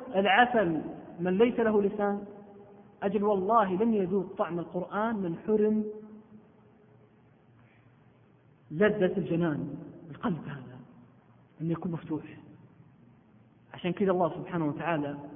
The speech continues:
ما يذكر القرآن في قضية تدبر إلا يذكر القلب.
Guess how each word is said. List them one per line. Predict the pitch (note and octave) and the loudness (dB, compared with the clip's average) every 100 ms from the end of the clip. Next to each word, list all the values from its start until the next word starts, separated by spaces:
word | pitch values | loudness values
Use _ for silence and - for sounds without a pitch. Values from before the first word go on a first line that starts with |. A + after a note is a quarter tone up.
| - - - - - - | -18 -20 -20 -20 -20 -8
ما | E3+ A3+ A#3 | 0 2 4
يذكر | A3 A3+ A3 F#3 | 4 2 -2 -2
القرآن | F#3 F3+ F3+ F3+ D3+ | -2 -4 -2 -2 -2
في | F3+ | -4
قضية | F3+ G3 F#3+ G#3+ G#3 | -4 -4 -2 0 0
تدبر | F#3 F#3 G3+ F3 F3+ E3+ | -2 -4 -4 -4 -6 -4
إلا | E3 | -2
يذكر | D#3 - C3+ | -2 -4 -10
القلب. | B2+ - | -12 -14